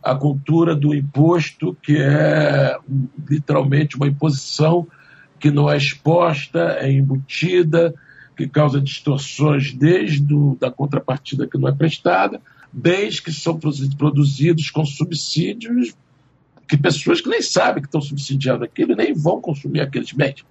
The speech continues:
entendeu? Então você tem, você tem custos que, que, que pra sustentar castas. Quantos escravos são necessários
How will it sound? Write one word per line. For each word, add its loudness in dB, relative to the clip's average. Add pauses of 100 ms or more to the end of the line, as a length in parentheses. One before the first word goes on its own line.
(500)
entendeu? 4
Então 0
você -2
tem, 0 (460)
você 4
tem 0
custos 0
que, 0 (100)
que, 0
que -10
pra 0
sustentar 0
castas. -2 (360)
Quantos 0
escravos 0
são -4
necessários 0